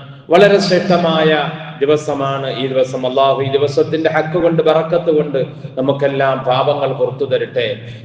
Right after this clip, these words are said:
ദുനിയാവിലും ആഖിറത്തിലും വിജയിച്ചവരിൽ അള്ളാഹു നമ്മെ എല്ലാം ഉൾപ്പെടുത്തി അനുഗ്രഹിക്കുമാറാവട്ടെ. അതിന്റെ മഹത്വം മനസ്സിലാക്കി ഇബാദത്തുകൾ ചെയ്യാൻ, തിന്മകളിൽ നിന്ന് മാറി നിൽക്കുവാൻ റബ്ബുൽ ഇസ്സത്ത് നമുക്കെല്ലാം തൗഫീഖ് നൽകട്ടെ.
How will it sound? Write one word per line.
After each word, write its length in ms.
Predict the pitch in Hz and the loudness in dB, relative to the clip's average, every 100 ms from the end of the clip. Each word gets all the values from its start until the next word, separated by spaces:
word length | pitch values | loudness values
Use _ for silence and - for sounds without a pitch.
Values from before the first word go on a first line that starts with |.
| 131 | -2
ദുനിയാവിലും 600 | 143 156 160 156 151 156 | 2 4 4 4 2 2
ആഖിറത്തിലും 680 | 156 160 160 160 160 156 | 0 0 0 0 0 0
വിജയിച്ചവരിൽ 720 | 151 156 170 170 170 151 143 | 0 0 0 0 4 4 2
അള്ളാഹു 340 | 139 143 143 143 | -2 -2 -2 -4
നമ്മെ 240 | 135 139 | -6 -6
എല്ലാം 380 | 135 131 127 127 | -6 -4 -6 -6
ഉൾപ്പെടുത്തി 520 | 127 139 139 127 131 | -8 -6 -4 -4 -2
അനുഗ്രഹിക്കുമാറാവട്ടെ. 1400 | 127 117 127 123 123 123 123 120 117 113 113 113 120 113 117 - - - - - | -2 -2 -4 -2 -2 -2 -4 -2 0 2 0 0 0 -2 -4 -12 -14 -14 -16 -6
അതിന്റെ 260 | 127 147 151 | 0 2 4
മഹത്വം 480 | 143 165 165 165 160 | 4 4 4 4 4
മനസ്സിലാക്കി 680 | 156 156 165 156 160 156 | 0 0 2 4 4 2
ഇബാദത്തുകൾ 680 | 151 156 151 165 165 165 156 | -2 0 0 2 0 0 0
ചെയ്യാൻ, 520 | 143 147 143 139 127 123 143 | 0 -4 -2 -2 -4 -4 -6
തിന്മകളിൽ 580 | 147 156 151 143 143 | 0 2 4 2 2
നിന്ന് 160 | 139 139 | -4 -2
മാറി 300 | 139 143 151 | -2 0 0
നിൽക്കുവാൻ 800 | 143 139 135 135 131 127 127 123 | -2 -6 -4 -4 -2 -2 -4 -4
റബ്ബുൽ 280 | 131 139 135 | -4 -2 -4
ഇസ്സത്ത് 420 | 113 131 131 123 | -2 -2 -2 -4
നമുക്കെല്ലാം 680 | 127 123 120 120 120 113 110 | -6 -4 -4 -2 -4 -6 -2
തൗഫീഖ് 500 | 113 113 123 120 110 | -2 -2 -6 -6 -8
നൽകട്ടെ. 640 | 101 104 104 131 147 170 | -10 -10 -2 2 4 2